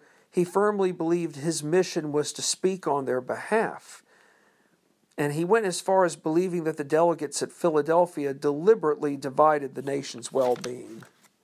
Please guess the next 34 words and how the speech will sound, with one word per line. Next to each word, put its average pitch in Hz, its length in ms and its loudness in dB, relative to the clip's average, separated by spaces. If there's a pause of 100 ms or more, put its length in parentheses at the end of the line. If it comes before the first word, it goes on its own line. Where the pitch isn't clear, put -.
(1040)
Now, 180 160 6
I 226 100 6
don't 254 200 2
understand 196 720 -2 (180)
why 170 280 4
Patrick 160 460 -2
Henry 160 320 -2
thinks 175 380 -4
this - 300 -4
way. 90 340 -4 (1400)
Doesn't 277 300 4
it 359 100 -2
kind 247 200 2
of 240 60 2
remind 202 360 0
you 202 100 2
of 156 100 0
some, - 400 2
of 160 140 -2
how 165 280 6
a 151 40 2
fair 175 240 0
number 175 220 0
of - 120 -2
politicians 165 680 0
are - 80 0
thinking 175 400 -2
in 127 120 -4
today's 135 480 0
modern 202 460 0
world? 220 400 0 (1300)
Um, 156 420 6 (300)
and, 165 240 -2
and 165 300 -4